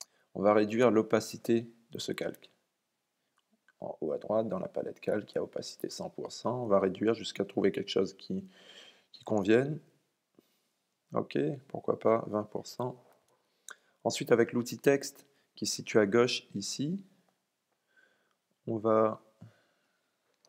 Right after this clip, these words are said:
taper notre texte. Bon, ici, à mon avis, je suis un peu gros. Oui, un peu beaucoup. Tac.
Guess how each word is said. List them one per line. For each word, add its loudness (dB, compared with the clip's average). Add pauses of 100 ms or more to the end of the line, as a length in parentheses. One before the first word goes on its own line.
(340)
taper 0
notre -2
texte. -2 (760)
Bon, -6
ici, 2
à 8
mon 2
avis, 0
je -4
suis -6
un 0
peu -4
gros. 0 (1600)
Oui, -8 (160)
un -10
peu -6
beaucoup. -8 (720)
Tac. -10